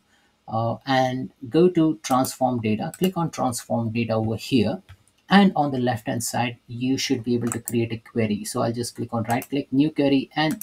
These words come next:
blank query. So this is the query which I'm going to write. So I want to create a table using Power Query. So if you want to create a table using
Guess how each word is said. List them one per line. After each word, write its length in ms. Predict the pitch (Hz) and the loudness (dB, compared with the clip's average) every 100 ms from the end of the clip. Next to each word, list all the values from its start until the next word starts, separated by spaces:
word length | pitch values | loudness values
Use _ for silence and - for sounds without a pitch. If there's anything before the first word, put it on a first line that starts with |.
| 113 | 0
blank 380 | 117 113 110 - | 2 2 0 0
query. 260 | 107 104 | 0 0
So 140 | - 135 | -2 -2
this 180 | - | -2
is 120 | 123 113 | -6 -4
the 100 | 117 | -6
query 420 | 113 117 - - - - - - | -4 -8 -8 -16 -20 -20 -20 -2
which 180 | 135 139 | 2 4
I'm 180 | 120 120 | 4 4
going 140 | 117 | 2
to 80 | 107 | 0
write. 260 | 107 107 | 0 -2
So 100 | - | 2
I 120 | 131 139 | 4 6
want 320 | 151 185 185 | 4 2 2
to 80 | 180 - | -4 0
create 420 | 131 117 143 - _ _ - | 2 4 2 -2 _ _ -2
a 160 | 165 - _ - | -2 -2 _ 6
table 480 | 151 135 110 110 196 - - - _ _ _ _ _ _ | 10 10 10 2 2 -4 -12 -12 _ _ _ _ _ _
using 560 | 120 147 196 196 185 170 | 4 12 12 12 8 8
Power 320 | 135 120 117 | 6 6 4
Query. 420 | - 101 82 - - | 0 -2 -2 -8 -16
So 420 | - 147 131 127 - _ - - | 0 4 4 2 -6 _ -8 -6
if 160 | - | 0
you 120 | 156 | 2
want 220 | 139 143 135 | 6 4 2
to 80 | |
create 320 | 131 131 120 - | -2 -2 -2 -2
a 100 | 120 | -4
table 160 | 120 | -2
using 460 | 120 120 127 120 | -4 -2 -2 -2